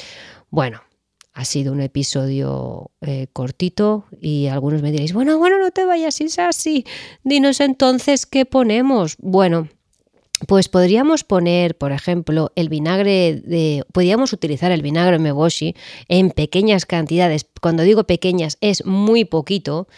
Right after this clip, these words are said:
¿vale? Porque realmente no es, técnicamente no es un vinagre, sino que es una salmuera rosada, con un sabor agrio y afrutado,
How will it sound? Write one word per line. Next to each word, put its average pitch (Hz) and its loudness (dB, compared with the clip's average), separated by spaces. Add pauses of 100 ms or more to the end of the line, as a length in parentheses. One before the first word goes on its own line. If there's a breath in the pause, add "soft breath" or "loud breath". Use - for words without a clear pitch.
(300 loud breath)
¿vale? 170 -2
Porque 185 -2
realmente 214 0
no 190 2
es, 156 -4
técnicamente 151 -2
no 165 0
es 120 -6
un 135 -2
vinagre, 107 -8
sino 131 -6
que - -8
es 143 -6
una 160 -4
salmuera 151 -2
rosada, 127 -6
con - -14
un 120 -8
sabor 147 -4
agrio 139 -2
y 147 -2
afrutado, 131 -6